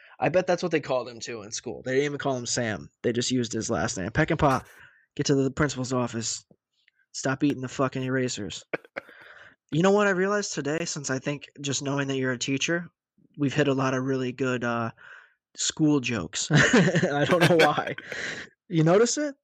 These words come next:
Speaker 1: If you
Speaker 2: Ah,
Speaker 1: listen to
Speaker 2: yeah,
Speaker 1: the shit
Speaker 2: definitely.
Speaker 1: back, you're gonna, yeah, <laughs> it's, it's gonna, 'cause I have to listen to it anyways when I edit, so I'm gonna hear it again. But I feel like up at this, I, we've done over an hour, I'm sure, and I feel like <laughs> a lot of it has,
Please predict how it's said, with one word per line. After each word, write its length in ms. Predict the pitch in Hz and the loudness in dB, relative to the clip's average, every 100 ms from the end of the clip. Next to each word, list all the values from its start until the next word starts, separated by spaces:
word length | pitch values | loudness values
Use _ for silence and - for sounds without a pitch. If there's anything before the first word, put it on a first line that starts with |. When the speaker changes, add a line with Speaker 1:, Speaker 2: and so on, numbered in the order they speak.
| _ _ _ _ _ | _ _ _ _ _
Speaker 1:
If 100 | 147 | 2
you 80 | 196 | 6
Speaker 2:
Ah, 60 | 214 | 8
Speaker 1:
listen 140 | 180 | 8
to 60 | - | 4
Speaker 2:
yeah, 40 | |
Speaker 1:
the 60 | 220 | 2
shit 160 | - 220 | 4 4
Speaker 2:
definitely. 240 | 202 185 | 4 0
Speaker 1:
back, 100 | 180 | -2
you're 160 | 156 160 | -8 -8
gonna, 180 | 175 170 - _ 170 | -4 -6 -8 _ -4
yeah, 180 | 151 139 | -2 -2
<laughs> 20 | |
it's, 220 | 147 - | -2 0
it's 180 | 269 - | -2 -2
gonna, 240 | 202 170 85 - | -4 -4 -6 -10
'cause 140 | 143 | -4
I 80 | 160 | -2
have 100 | 175 | 0
to 40 | 175 | -2
listen 220 | 165 160 | -4 -4
to 100 | 151 | -4
it 60 | 147 | -4
anyways 340 | 160 139 135 | -4 -4 -6
when 120 | 131 | -10
I 100 | 127 | -6
edit, 280 | 147 143 101 _ - - _ | -4 -4 -6 _ -20 -20 _
so 140 | - 135 | -6 -4
I'm 80 | 143 | -2
gonna 120 | 135 | -2
hear 200 | 139 135 | -2 -2
it 80 | 123 | -2
again. 320 | 123 139 120 | -2 -2 -2
But 200 | 123 110 - | -8 -10 -14
I 120 | - 123 | -12 -4
feel 180 | 156 | 0
like 140 | 139 143 | 0 -2
up 120 | 139 | -6
at 80 | 131 | -6
this, 220 | 147 - | -8 -8
I, 140 | - 135 | -12 -10
we've 180 | 147 143 | -6 -2
done 180 | 165 196 | 0 2
over 220 | 175 156 | 2 0
an 60 | 139 | -2
hour, 240 | 175 135 | -4 -4
I'm 100 | 123 | -8
sure, 380 | - 175 123 107 _ - _ _ _ 131 | -6 -6 -6 -8 _ -20 _ _ _ -6
and 100 | 127 | -4
I 60 | |
feel 220 | 131 156 | 0 0
like 260 | 131 113 - | 0 -2 0
<laughs> 180 | 220 190 | 2 0
a 140 | 180 | -2
lot 300 | 156 139 151 | -4 -4 -6
of 80 | 143 | -6
it 80 | 135 | -8
has, 260 | 131 131 | -10 -12